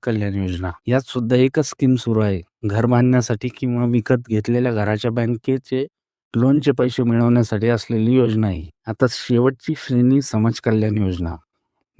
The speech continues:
यात बघू शकता, तीन योजना सुरू आहेत, प्रधानमंत्री जीवन ज्योती विमा योजना, प्रधानमंत्री सुरक्षा विमा योजना व कौशल्य वृद्धीकरण योजना. तर अशा प्रकारे आपण बघितलं,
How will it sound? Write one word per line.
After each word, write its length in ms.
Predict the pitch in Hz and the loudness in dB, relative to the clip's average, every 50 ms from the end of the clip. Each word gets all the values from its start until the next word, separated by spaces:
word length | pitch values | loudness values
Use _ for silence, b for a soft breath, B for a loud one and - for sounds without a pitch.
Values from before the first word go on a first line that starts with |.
| 120 117 | 0 2
यात 140 | 123 127 | 2 2
बघू 300 | 127 123 123 127 123 127 | 2 2 2 2 4 2
शकता, 420 | 127 120 123 107 - _ - 120 123 | 2 0 0 -4 -4 _ -6 -6 -6
तीन 360 | 117 _ - - 135 127 127 | -8 _ -2 2 2 4 4
योजना 320 | 131 127 123 113 120 120 | 4 4 2 2 0 0
सुरू 260 | 113 - - 113 98 98 | -2 -2 -2 -4 -2 -2
आहेत, 200 | 95 95 90 82 _ _ _ _ _ _ _ _ _ _ _ _ _ - | -2 -4 -6 -8 _ _ _ _ _ _ _ _ _ _ _ _ _ -2
प्रधानमंत्री 680 | - 117 110 107 110 113 113 110 110 110 107 113 113 110 | 0 0 2 2 4 4 4 4 2 2 0 -2 -4 -2
जीवन 300 | 107 113 113 117 113 117 | 0 0 2 2 2 2
ज्योती 320 | 113 117 117 117 - 123 | 2 2 0 0 0 0
विमा 300 | 117 117 113 113 117 117 | 0 2 2 2 2 2
योजना, 360 | 117 113 110 110 107 113 123 139 - _ _ _ _ _ _ _ _ _ _ _ _ - | 2 2 0 0 -2 -4 -6 -6 -8 _ _ _ _ _ _ _ _ _ _ _ _ -4
प्रधानमंत्री 680 | - 117 113 104 110 113 113 110 113 110 104 - 120 113 | -2 0 0 2 2 2 2 2 2 0 0 -2 -2 -4
सुरक्षा 520 | - - - 110 110 107 - - - 127 | -4 -4 -4 -4 -4 -4 -4 -4 -4 -2
विमा 340 | 123 120 120 120 123 123 120 | -2 0 0 0 0 2 2
योजना 420 | 120 120 117 117 117 120 127 135 143 - _ _ _ _ _ _ _ _ _ - | 2 2 0 0 -2 -2 -4 -4 -6 -8 _ _ _ _ _ _ _ _ _ -6
व 80 | 120 113 - | -6 -6 -4
कौशल्य 520 | - - 131 135 123 - 139 123 123 123 131 | -2 0 0 0 2 0 0 0 2 2 0
वृद्धीकरण 680 | 123 123 123 117 120 117 117 - - 117 117 117 120 | 0 -2 -4 -4 -2 -2 -2 -2 -2 -2 0 2 2
योजना. 360 | 120 113 110 95 90 85 78 73 - _ _ _ _ _ _ _ _ _ _ _ _ _ _ _ _ _ _ _ _ _ - | 2 2 2 0 -2 -6 -8 -10 -14 _ _ _ _ _ _ _ _ _ _ _ _ _ _ _ _ _ _ _ _ _ -2
तर 120 | 139 135 139 | 0 2 2
अशा 200 | 143 135 - 147 | 0 0 -2 -2
प्रकारे 360 | 139 - 147 135 - 147 143 | 0 0 0 0 0 0 2
आपण 320 | 139 131 127 - 151 143 139 | 2 0 2 2 2 2 2
बघितलं, 440 | 143 143 147 131 - 135 131 131 | 2 2 0 0 0 -2 -4 -4